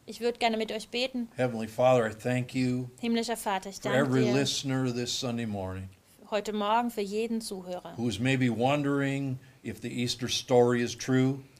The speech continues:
Speaker 1: die sich vielleicht fragen, ob die Ostergeschichte wahr ist,
Speaker 2: Somebody made it up
Speaker 1: ob's jemand ausgedacht hat,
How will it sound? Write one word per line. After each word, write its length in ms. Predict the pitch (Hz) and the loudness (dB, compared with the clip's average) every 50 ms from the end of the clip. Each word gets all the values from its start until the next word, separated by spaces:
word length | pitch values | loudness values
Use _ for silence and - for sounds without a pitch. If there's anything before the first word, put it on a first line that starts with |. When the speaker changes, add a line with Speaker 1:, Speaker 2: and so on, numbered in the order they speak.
| - - _ _ _ - | -20 -20 _ _ _ -10
Speaker 1:
die 60 | 226 | -8
sich 200 | 214 - 240 - | -8 -8 -6 -2
vielleicht 280 | - 226 214 220 - - | 0 2 2 0 0 -4
fragen, 440 | - 214 202 214 226 247 247 247 | -2 0 2 4 4 4 2 0
ob 180 | 226 220 214 - | -2 -4 -6 -4
die 180 | - 214 202 - | -6 -4 -4 -2
Ostergeschichte 800 | - 226 247 - - 220 208 214 208 - 208 202 - 208 196 185 | -2 -2 -4 -2 -4 -4 -4 -4 -4 -6 -8 -8 -8 -10 -8 -6
wahr 320 | 185 165 160 160 - 127 | -6 -6 -6 -8 -10 -14
ist, 140 | 120 - - | -14 -10 -8
Speaker 2:
Somebody 400 | - - 127 127 120 117 117 117 | -2 0 0 0 2 0 0 -2
made 320 | 110 110 120 123 120 113 107 | -2 0 0 2 2 2 0
it 80 | 107 | 0
up 380 | 110 120 131 135 135 135 131 - - _ _ _ _ - - | 2 2 4 4 2 0 -4 -12 -20 _ _ _ _ -16 -14
Speaker 1:
ob's 200 | 208 202 - - | -14 -12 -8 -8
jemand 320 | 202 196 196 185 190 - | -6 -4 -4 -4 -6 -4
ausgedacht 640 | - 208 220 247 - - 247 - 233 226 220 - - | -2 -2 -2 -2 -4 -6 -6 -4 -4 -4 -4 -6 -10
hat, 260 | 226 214 208 214 - | -10 -8 -10 -12 -14